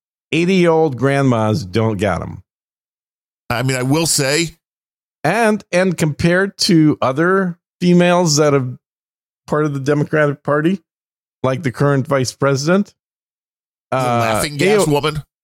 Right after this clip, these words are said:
Speaker 1: Yeah, laughing gas woman that, that smokes pot twenty-four seven.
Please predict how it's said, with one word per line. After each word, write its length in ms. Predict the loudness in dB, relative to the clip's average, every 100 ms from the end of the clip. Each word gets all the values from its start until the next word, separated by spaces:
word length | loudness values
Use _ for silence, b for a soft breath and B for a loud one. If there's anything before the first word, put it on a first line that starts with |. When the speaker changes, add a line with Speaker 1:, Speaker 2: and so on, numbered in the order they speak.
| _ _ _ _
Speaker 1:
Yeah, 240 | 0 2 2
laughing 340 | 0 0 0
gas 300 | 0 0 -2
woman 260 | 0 2 2
that, 260 | 2 -2 -4
that 140 | -4
smokes 380 | -2 -2 -2 -8
pot 320 | -6 -6 -4
twenty-four 380 | -2 -2 0 -4
seven. 400 | 0 0 0